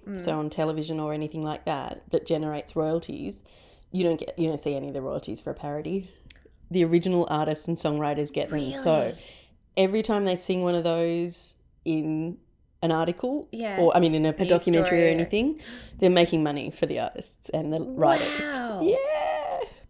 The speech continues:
Speaker 2: And they've got, like, their own industrial printer and a professional laminating machine, a whole workshop making
Speaker 1: Mm.
Speaker 2: these signs. But their website.
Speaker 1: Really?
Speaker 2: Ugh.
Speaker 1: How have they not got the money to invest in a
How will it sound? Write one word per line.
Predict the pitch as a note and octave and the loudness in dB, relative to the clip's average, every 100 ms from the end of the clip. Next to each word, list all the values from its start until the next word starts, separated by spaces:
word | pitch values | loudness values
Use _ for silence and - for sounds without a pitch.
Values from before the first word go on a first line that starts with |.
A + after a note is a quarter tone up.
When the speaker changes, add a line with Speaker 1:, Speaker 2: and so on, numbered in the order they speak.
| - | 0
Speaker 2:
And | A3+ | 2
they've | A#3 | 4
got, | D#4 A#3+ | 4 4
like, | C4 | 4
their | F#3+ F3 | 4 6
own | E3+ F3 | 6 4
industrial | E3+ E3 - F3 | 2 0 2 0
printer | E3 E3+ D#3+ F3 E3 | 0 -2 0 0 0
and | D#3 | 0
a | D#3 | -4
professional | D#3 - F#3 F3+ F3 | -6 -12 -10 -4 0
laminating | D#3+ D#3+ D#3+ D#3 D#3+ | 0 0 0 -2 -2
machine, | D#3 D#3+ D#3 | -2 -2 -2
a | |
whole | D#3 E3 | 0 0
workshop | D#3+ D#3 - E3 - | 2 0 0 -4 -4
making | D3+ G#3 E3+ | -4 -2 -2
Speaker 1:
Mm. | |
Speaker 2:
these | D3+ E3 | -2 -2
signs. | - - - - - - - - - - | -6 -10 -10 -12 -14 -18 -20 -20 -20 -4
But | A#3 - | -2 2
their | G#3 G3+ | 4 4
website. | G3 F3+ E3 C#3+ D3 - - - - E3 - - - - | 4 4 4 2 -2 -10 -10 -8 -10 -10 -14 -18 -18 -12
Speaker 1:
Really? | F#3+ A#3 A#3 F#3+ D#3+ G3+ _ - | -6 -4 -2 -4 -8 -14 _ -12
Speaker 2:
Ugh. | G#2+ F#3 F3+ | -4 -2 -2
Speaker 1:
How | F#3+ A3 | -4 -8
have | G#3+ | -8
they | A3+ | -10
not | G#3+ G3 - - G3+ F#3+ | -8 -10 -12 -14 -12 -10
got | G#3 | -10
the | G#3+ | -10
money | G3+ G3+ G3 | -10 -10 -10
to | G3 | -10
invest | G3 G3 - | -10 -12 -12
in | G#3 | -14
a | G3 | -12